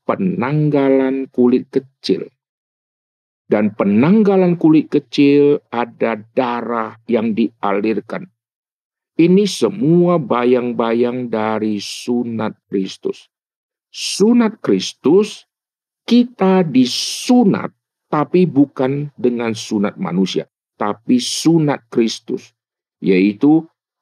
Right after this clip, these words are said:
penanggalan tubuh yang berdosa,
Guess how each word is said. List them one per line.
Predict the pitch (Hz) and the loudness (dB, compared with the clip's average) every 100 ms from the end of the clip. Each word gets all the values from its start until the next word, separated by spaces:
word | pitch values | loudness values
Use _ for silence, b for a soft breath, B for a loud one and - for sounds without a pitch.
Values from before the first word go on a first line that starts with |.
| - | -6
penanggalan | 117 160 160 175 175 185 165 156 151 147 143 - - | -4 -4 -4 0 2 4 4 2 2 0 -4 -4 0
tubuh | 151 131 127 120 - _ - | 0 2 -2 -2 -4 _ -6
yang | - 104 | -4 -4
berdosa, | 98 87 92 90 - - | -4 -4 -2 -2 -4 -16